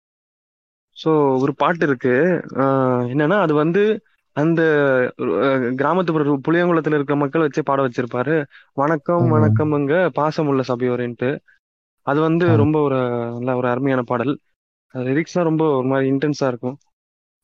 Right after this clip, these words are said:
Speaker 1: ஆ, மத்தபடி வந்து வேற ஒரு பாட்டு அந்தோனி தாசனே பாடியிருப்பாரு, "எங்கும் புகழ், புகழ் துவங்கன்ட்டு" அது ஒரு பாட்டு இருக்கு.
Speaker 2: ஆமா, ஆமா, ஆமா, ஆமா.
Speaker 1: ம், so இதுதான் ஒரு கடைசி மென்ஷன். அடுத்து வந்து ஒரு பரியேறும் பெருமாள்ன்ற ஒரு மிக சூப்பரான ஒரு படத்தை கொடுத்துட்டு
Speaker 2: ம்,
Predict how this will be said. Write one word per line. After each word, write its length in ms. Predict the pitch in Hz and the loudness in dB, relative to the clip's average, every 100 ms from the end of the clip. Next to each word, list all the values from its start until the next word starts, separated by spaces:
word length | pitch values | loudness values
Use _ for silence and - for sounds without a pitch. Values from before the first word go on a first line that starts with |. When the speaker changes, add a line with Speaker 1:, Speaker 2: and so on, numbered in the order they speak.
| _ 139 | _ -8
Speaker 1:
ஆ, 260 | 135 135 | -4 -2
மத்தபடி 640 | 127 131 131 135 147 156 156 | -2 -4 -4 -2 -2 0 0
வந்து 180 | 151 151 | 0 0
வேற 180 | 165 | 2
ஒரு 120 | 180 147 | 0 0
பாட்டு 340 | 160 160 160 | -2 0 0
அந்தோனி 280 | 202 254 180 | 0 0 0
தாசனே 180 | 156 139 | 0 0
பாடியிருப்பாரு, 440 | 143 127 131 123 - _ _ - | 0 0 0 -2 -4 _ _ -12
"எங்கும் 380 | - 156 180 180 | -2 0 2 0
புகழ், 280 | 156 160 156 - - | 2 2 0 -4 -14
புகழ் 260 | - 147 151 | -4 -2 0
துவங்கன்ட்டு" 400 | 147 139 135 127 | 0 2 0 -2
அது 100 | 127 | -2
ஒரு 120 | 127 120 | -4 -4
பாட்டு 300 | 123 120 127 | -8 -6 -2
இருக்கு. 200 | 117 107 | 0 0
Speaker 2:
ஆமா, 40 | |
ஆமா, 380 | 101 107 107 107 | 0 -2 -2 -2
ஆமா, 20 | |
ஆமா. 340 | 110 110 - | -4 -6 -10
Speaker 1:
ம், 260 | - 135 131 | -10 -6 -6
so 320 | 123 127 123 | -6 -6 -2
இதுதான் 260 | 127 127 123 | -2 -2 -4
ஒரு 300 | 120 120 120 123 | -4 -8 -10 -12
கடைசி 260 | 123 127 | -12 -10
மென்ஷன். 540 | 123 123 - - _ _ _ _ _ _ | -10 -10 -14 -20 _ _ _ _ _ _
அடுத்து 280 | 143 147 160 | -8 -2 0
வந்து 280 | 147 151 151 | 0 2 2
ஒரு 200 | 143 131 | 2 0
பரியேறும் 380 | 147 156 156 151 143 | 0 2 2 0 -2
பெருமாள்ன்ற 440 | 139 143 143 139 | -2 0 0 0
ஒரு 440 | 135 127 123 127 - _ _ _ _ | -2 -2 -6 -8 -14 _ _ _ _
மிக 200 | - 135 | -8 -4
சூப்பரான 540 | 139 131 123 131 139 135 | -2 -2 -4 -10 -6 -6
ஒரு 120 | 123 | -4
படத்தை 280 | 127 127 127 | -4 -4 -8
கொடுத்துட்டு 500 | 123 131 147 | -10 -4 -2
Speaker 2:
ம், 0 | 139 | -2